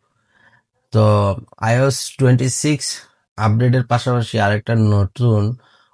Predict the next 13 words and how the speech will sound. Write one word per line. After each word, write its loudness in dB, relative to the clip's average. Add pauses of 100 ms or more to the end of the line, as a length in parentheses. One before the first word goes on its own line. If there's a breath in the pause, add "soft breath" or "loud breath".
অফিসিয়ালি 2 (260)
আপডেট 0
লঞ্চ 0
করেছে। -4
সে -6
আপডেটটা -2
হচ্ছে -2 (400 soft breath)
আইওএস, 0 (680 soft breath)
আহ, 0
টোয়েন্টি 2
সিক্স -4
পয়েন্ট 2
ওয়ান। -6